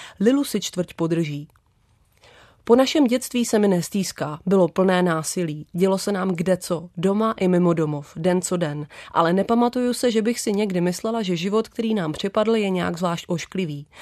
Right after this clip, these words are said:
píše Elena Ferrante o padesátých letech v Neapoli v úvodní knize z tetralogie, kterou pokrývá první sezóna seriálu.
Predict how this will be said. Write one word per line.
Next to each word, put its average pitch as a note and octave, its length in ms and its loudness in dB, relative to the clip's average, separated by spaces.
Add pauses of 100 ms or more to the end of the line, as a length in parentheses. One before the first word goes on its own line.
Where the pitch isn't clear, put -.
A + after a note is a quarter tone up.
(240)
píše C4+ 280 0
Elena F#3+ 300 2
Ferrante F#3+ 420 0
o E3 80 0
padesátých G3+ 640 -4
letech F3+ 260 -4
v D#3+ 40 -6
Neapoli G3+ 460 -4
v - 140 -14
úvodní G#3 460 -2
knize E3+ 380 -2
z - 80 -14
tetralogie, A#3 720 -2 (280)
kterou C4 280 2
pokrývá B3 520 -2
první G#3 340 0
sezóna F3 460 0
seriálu. D3 560 -6